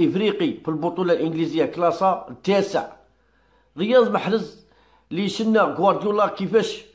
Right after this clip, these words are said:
ما راش يعطيه ال-، كما نقولوا حنايا الفرصة الكبيرة، بعد ما شلنا، بعد ما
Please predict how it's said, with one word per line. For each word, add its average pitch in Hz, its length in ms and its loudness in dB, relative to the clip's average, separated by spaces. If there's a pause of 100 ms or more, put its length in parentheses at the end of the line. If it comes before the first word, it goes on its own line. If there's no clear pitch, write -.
(800)
ما 196 260 2
راش 262 280 0
يعطيه 170 520 -2 (880)
ال-، 92 1300 -6 (300)
كما 123 160 -10
نقولوا 117 260 -8
حنايا 120 320 -6
الفرصة 190 480 0
الكبيرة، 165 840 2 (1400)
بعد 117 260 -8
ما 131 100 -4
شلنا، 202 500 0 (180)
بعد 160 280 2
ما 156 340 0